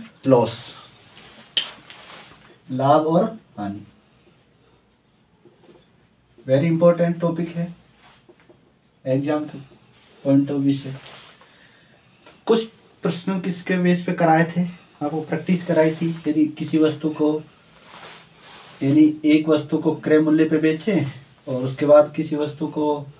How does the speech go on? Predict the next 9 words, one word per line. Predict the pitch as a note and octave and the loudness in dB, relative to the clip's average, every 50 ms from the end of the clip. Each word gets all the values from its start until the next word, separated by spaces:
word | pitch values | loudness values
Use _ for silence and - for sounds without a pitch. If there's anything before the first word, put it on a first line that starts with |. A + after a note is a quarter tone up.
| - _ _ _ _ _ _ _ - | -20 _ _ _ _ _ _ _ -4
विक्रय | C3+ C3+ C3+ D3 D#3 | -4 -4 -2 -2 -2
मूल्य | D#3 D#3+ D#3 D#3+ D#3+ | -2 0 0 0 -2
पे | D#3+ D#3 | -2 -2
बेचें, | D#3 E3 E3 E3 F#3 F3 D3+ C#3 C#3 | -2 -2 -2 0 0 -2 -2 -2 -4
दोनों | - - C#3+ D3 D#3 D#3 | -4 -4 -2 0 0 -2
को | D3+ D3 - | -2 -2 0
profit | D3+ D3+ C#3+ C#3+ E3 D#3+ D#3 | 2 2 2 2 -2 -2 0
and | D#3+ D#3 D#3 D3+ | 0 0 2 4
loss | D#3 E3 E3 E3 | 4 4 2 0